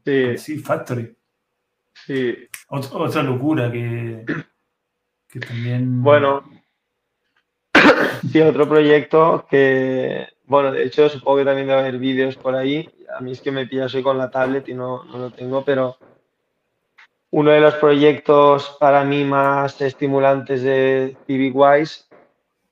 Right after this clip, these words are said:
Speaker 1: era esta idea de los,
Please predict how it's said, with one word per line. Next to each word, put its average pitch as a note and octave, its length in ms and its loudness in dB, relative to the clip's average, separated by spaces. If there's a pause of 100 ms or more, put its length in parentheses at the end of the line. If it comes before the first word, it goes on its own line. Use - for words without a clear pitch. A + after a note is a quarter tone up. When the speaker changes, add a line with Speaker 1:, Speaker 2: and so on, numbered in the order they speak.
(520)
Speaker 1:
era C3 200 2
esta C#3 200 0
idea C3+ 300 6
de C3 720 2
los, B2 480 -2